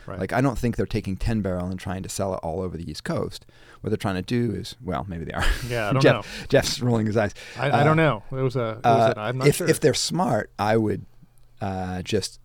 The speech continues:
Speaker 2: try to keep Ten Barrel as a really relevant, uh, regional brand.
Speaker 1: Right. I, th-,
Speaker 2: And
Speaker 1: I do think that's what they're trying to do. Although I think also if you go to a T G I Fridays in Tallahassee, you might see some of their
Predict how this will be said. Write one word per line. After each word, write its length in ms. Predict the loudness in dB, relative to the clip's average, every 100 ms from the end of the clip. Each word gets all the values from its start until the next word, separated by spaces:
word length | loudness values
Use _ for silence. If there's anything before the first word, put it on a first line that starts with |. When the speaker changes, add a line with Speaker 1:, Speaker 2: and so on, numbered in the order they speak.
| -14
Speaker 2:
try 180 | -4 -2
to 60 | -2
keep 220 | -6 -6
Ten 240 | -4 -2
Barrel 440 | -4 -6 -6 -8 -10
as 200 | -10 -8
a 60 | -4
really 240 | -2 -2
relevant, 440 | -2 -4 -6 -8 -14 -20 -20 -20 -14
uh, 200 | -10 -8 -6
regional 420 | -4 -4 -4 -8
brand. 420 | -8 -8 -10 -14 -16 -12
Speaker 1:
Right. 220 | -12 -12 -12
I, 60 | -8
th-, 100 | -6
Speaker 2:
And 60 | -2
Speaker 1:
I 60 | -2
do 220 | -2 -4
think 200 | -4 -8
that's 220 | -10 -10
what 80 | -12
they're 140 | -12
trying 200 | -14 -14
to 60 | -14
do. 220 | -14 -14
Although 280 | -8 -4 -4
I 60 | -4
think 220 | -6 -8 -12 _ -6
also 360 | -4 -2 -4 -6
if 120 | -8
you 120 | -10
go 240 | -6 -6 -6
to 300 | -8 -10 -8
a 300 | -8 -10 -12
T 140 | -8 -6
G 160 | -6
I 100 | -8
Fridays 560 | -8 -8 -8 -10 -12 -14
in 300 | -16 -16 -18 -20 -20 -20 _ -20 -20 _
Tallahassee, 560 | -6 -4 -4 -6 -10 -12
you 120 | -14
might 200 | -14 -16 -20 _ -20 _
see 240 | -20 -18 -18
some 240 | -16 -16
of 100 | -18
their 280 | -18 -18 -20